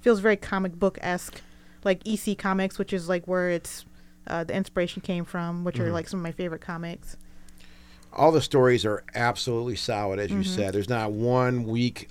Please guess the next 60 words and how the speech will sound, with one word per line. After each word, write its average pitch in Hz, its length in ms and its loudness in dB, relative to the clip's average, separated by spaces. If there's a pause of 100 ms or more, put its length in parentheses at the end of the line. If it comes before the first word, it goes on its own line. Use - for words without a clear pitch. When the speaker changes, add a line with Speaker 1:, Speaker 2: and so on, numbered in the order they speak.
Speaker 2:
link 117 480 -4
in 107 200 -6
this, - 380 -6 (400)
you 127 80 -4
know, 113 60 -2
in 131 160 2
the 120 80 0
style 123 460 2
of 104 140 -2
film 113 360 -2
that 98 100 -6
was 92 120 -10
made, 104 440 -4 (400)
what, 127 320 -4
th-, - 160 -4
th-, 110 180 -4
how 120 120 -2
this 117 140 -2
movie 110 140 0
was 101 160 -2
made. 107 220 0 (420)
Um, 117 360 4 (440)
and, 151 160 6
you 151 60 8
know, 156 180 10
the 147 80 6
thing 156 260 4
I 143 120 8
always 143 200 6
like 131 180 4
to - 40 -6
go 120 140 2
back 120 240 2
to 120 240 -2
is, 110 220 -8
you 135 100 -2
know, 120 100 0
the 107 80 -2
first 127 320 0
one, 101 140 -6
Father's 104 420 -2
Day. 85 340 -6
You 92 100 -12
know, 90 60 -8
Speaker 1:
Yeah. 87 220 -6
Speaker 2:
the, 101 60 -6
the, 87 80 -8 (500)
uh, 123 140 -2
the, 139 280 4
you - 100 -8
know, 139 180 4
the, 131 160 -4 (180)
the 156 140 2
movie 262 180 8
opens 147 300 8
up 156 280 8 (120)
with 131 240 0
just, 135 240 -4 (140)
you 131 100 -2
know 101 320 -2